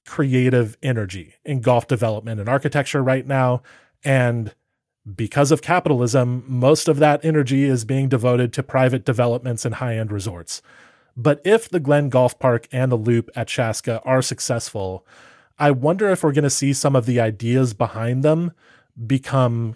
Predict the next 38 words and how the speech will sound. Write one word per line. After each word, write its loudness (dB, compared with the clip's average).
contagious, -4
'cause -2
there 2
are 0
some 0
radical 2
ideas 2
here, -16
right? -4
The, -2
a -2
different 2
vision 0
for -2
a -4
golf 0
course -6
is 2
evident -4
in 0
the -2
Glen -2
Golf -2
Park -4
and -4
the -2
Loop -2
at -12
Shaska, -8
the, -8
the -10
access -2
to -6
the -4
space, -8
bringing -2
in 0
non-golfers, -2